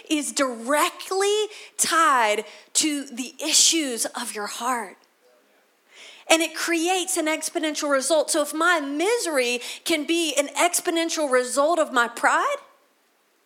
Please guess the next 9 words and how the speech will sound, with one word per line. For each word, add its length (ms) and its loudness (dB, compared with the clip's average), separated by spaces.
then 180 -10
what 160 0
if 160 -4
I 120 0
did 320 -4
what 180 -2
Jesus 360 -4
told 320 -4
me? 220 -18